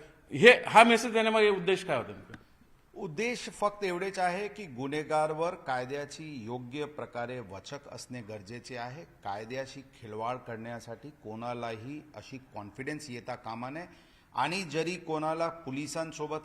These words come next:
Speaker 2: कम्फर्ट लेवल स्थापित झालेली असतील
Speaker 1: हम्म.
Speaker 2: आणि पोलिसांचे कारवाईला पण ते घाबरत नसतील, तसे प्रकारचे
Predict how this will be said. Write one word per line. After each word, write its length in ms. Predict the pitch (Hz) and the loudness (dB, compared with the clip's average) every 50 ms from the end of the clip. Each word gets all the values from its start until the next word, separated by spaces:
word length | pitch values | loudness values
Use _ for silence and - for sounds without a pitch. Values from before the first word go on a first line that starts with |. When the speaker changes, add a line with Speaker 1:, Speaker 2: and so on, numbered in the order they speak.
| - - | -8 -8
Speaker 2:
कम्फर्ट 400 | 120 117 120 117 - 175 175 175 175 156 | -8 -6 -6 -4 2 2 2 2 2 0
लेवल 240 | 156 151 156 156 151 | 0 0 0 0 -2
स्थापित 420 | 151 - - 120 120 - 143 135 | -4 -8 -4 -6 -4 -4 -6 -12
झालेली 480 | 120 110 107 110 120 131 135 135 135 117 | -10 -10 -10 -8 -6 -6 -6 -6 -6 -6
असतील 420 | 104 - - - - 147 120 90 - - - - 123 | -6 -8 -10 -6 -4 -4 -4 -4 -8 -18 -20 -20 -18
Speaker 1:
हम्म. 100 | 117 101 - - - - | -18 -18 -18 -20 -16 -12
Speaker 2:
आणि 180 | - 127 135 | -8 -8 -8
पोलिसांचे 640 | 127 127 147 143 143 139 147 160 160 160 156 165 160 | -8 -6 -6 -4 -4 -2 -2 -2 -4 -4 -4 -8 -10
कारवाईला 1040 | - - 127 123 127 135 131 147 151 160 165 170 175 156 - 127 139 139 143 151 156 | -2 0 2 2 2 2 0 0 0 0 0 -2 -4 -6 -10 -10 -8 -2 0 0 0
पण 280 | 156 - 180 180 180 | 0 0 -2 -2 -2
ते 180 | 175 - 165 160 | -2 -6 -6 -6
घाबरत 600 | 113 90 92 107 113 123 135 147 147 - - - | -6 -6 -4 -4 -4 -2 -2 -4 -4 -6 -8 -10
नसतील, 400 | 120 110 - - - 107 76 - - - - - _ _ _ _ _ _ - | -10 -10 -10 -8 -8 -8 -8 -10 -18 -20 -20 -20 _ _ _ _ _ _ -12
तसे 200 | 220 214 - 165 | -12 -8 -6 -6
प्रकारचे 580 | 151 - 147 147 147 143 143 139 - - 165 | -4 -4 -6 -6 -4 -4 -4 -4 -6 -10 -12